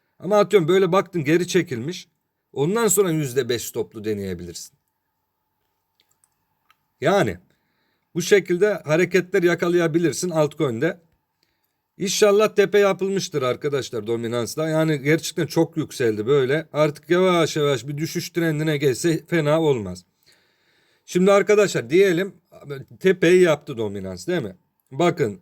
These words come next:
desteğe ta buralar olur arkadaşlar. Yani altcoin boğası için zemin hazırlanmış olur. Görüyor musunuz? Ama sarıyı kırarsa arkadaşlar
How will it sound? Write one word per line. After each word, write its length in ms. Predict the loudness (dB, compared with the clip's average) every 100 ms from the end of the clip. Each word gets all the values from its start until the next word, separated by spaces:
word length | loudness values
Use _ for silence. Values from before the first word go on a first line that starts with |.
| -2
desteğe 600 | 2 2 2 0 2 2
ta 920 | 2 4 2 2 0 0 -2 -2 -2
buralar 300 | -4 -2 -2
olur 220 | -2 -2
arkadaşlar. 600 | -4 -6 -6 -6 -4 -2
Yani 160 | -2 -2
altcoin 680 | -4 2 2 2 0 0 0
boğası 360 | 0 0 -2
için 220 | -4 -4
zemin 360 | -4 0 0 0
hazırlanmış 640 | -2 -2 -2 -2 -4 -6
olur. 260 | -6 -6 -8 _ _ _ _
Görüyor 260 | 0 2 2
musunuz? 340 | 0 -8 -14 -18 _ _ _ _ _ _ _ _ _ _
Ama 520 | -2 2 4 2 -2 _ _ _ _ _ _ _ _
sarıyı 540 | -12 0 2 4 2 2
kırarsa 460 | 2 4 2 -2
arkadaşlar 720 | -4 -4 -6 -6 -6 -2 -2